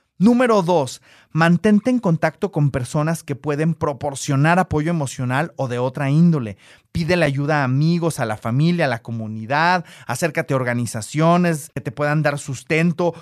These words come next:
o apoyo para que reduzcas el estrés debido a responsabilidades laborales, asuntos familiares o si-, situaciones que no podemos controlar, ¿no? Como el tema de la pandemia.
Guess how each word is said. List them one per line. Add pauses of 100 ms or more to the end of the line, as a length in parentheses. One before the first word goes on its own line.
(100)
o
apoyo (240)
para
que
reduzcas
el
estrés
debido
a (180)
responsabilidades
laborales,
asuntos
familiares
o
si-,
situaciones
que
no
podemos
controlar,
¿no?
Como
el
tema
de
la
pandemia.